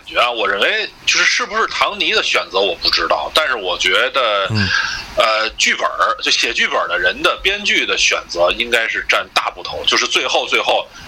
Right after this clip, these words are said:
Speaker 1: 由唐尼来开始，由唐尼结束的这么一个概念，我认为是他们一开始可能就想到的，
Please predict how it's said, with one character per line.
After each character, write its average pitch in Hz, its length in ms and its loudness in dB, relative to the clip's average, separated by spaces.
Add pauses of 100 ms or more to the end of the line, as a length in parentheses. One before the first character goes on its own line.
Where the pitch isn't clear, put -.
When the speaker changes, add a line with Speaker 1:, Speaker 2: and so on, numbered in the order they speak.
Speaker 1:
由 113 280 2
唐 135 280 0
尼 143 140 0
来 135 180 0
开 147 260 -2
始， 110 160 -2
由 131 100 0
唐 135 220 0
尼 143 80 -4
结 127 180 2
束 147 320 0
的 110 120 0
这 107 120 0
么 101 120 -4
一 117 100 -2
个 147 80 0
概 151 380 -2
念， 98 160 0 (100)
我 90 100 -2
认 95 120 2
为 110 160 0
是 113 120 0
他 117 140 0
们 120 140 -2
一 113 40 -2
开 123 200 0
始 110 260 -2
可 - 80 0
能 95 100 -6
就 98 240 0 (680)
想 - 260 0
到 110 200 0
的， - 80 -16